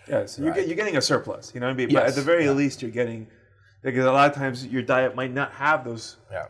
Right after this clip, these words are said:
Speaker 1: those different minerals that you might be deficient of. But, uh, yeah, so th-, those are the only things I take. I don't take anything else, uh, outside of that. And all the things I get, they're all, like,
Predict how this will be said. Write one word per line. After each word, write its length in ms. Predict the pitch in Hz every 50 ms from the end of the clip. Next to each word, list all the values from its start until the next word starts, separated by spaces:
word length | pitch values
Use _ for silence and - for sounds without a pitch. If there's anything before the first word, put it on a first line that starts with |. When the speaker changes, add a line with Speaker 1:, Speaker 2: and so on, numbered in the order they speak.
| -
Speaker 1:
those 160 | 135 135 117 -
different 320 | 117 127 120 131 123 117
minerals 300 | 117 120 120 120 117 113
that 60 | 113 110
you 40 |
might 160 | 107 110 107 110 107
be 60 | 107
deficient 320 | 101 - 139 135 135 135 143
of. 160 | 143 143 143 143 _ _ _ _ -
But, 120 | 120 143 113
uh, 260 | 113 110 104 101 98 - - _ _ _ _ _ _ _ _ _ _
yeah, 280 | - 123 120 113 104 101
so 160 | - - 135
th-, 200 | 127 131 120 104
those 160 | 143 185 208 226
are 20 | 208
the 60 | 190
only 240 | 170 156 156 151 139
things 180 | 143 139 123
I 80 | 127 113
take. 240 | 110 131 120 113 123
I 60 | 143
don't 180 | 165 170 160
take 180 | 151 160 151 139
anything 340 | 139 139 135 135 135 123 120
else, 420 | 123 120 120 - - - - - - -
uh, 160 | 117 113 110 104 -
outside 400 | 110 110 107 - 113 107 104 107
of 60 | 107
that. 180 | 104 104 104 -
And 200 | 107 117 113 113 - - - - - _ _ -
all 120 | - 151 156
the 120 | 151 147
things 200 | 147 160 151 135
I 60 | 139
get, 280 | 127 117 120 131 127 127
they're 160 | 127 117 117
all, 100 | 120 120
like, 200 | 120 113 107 -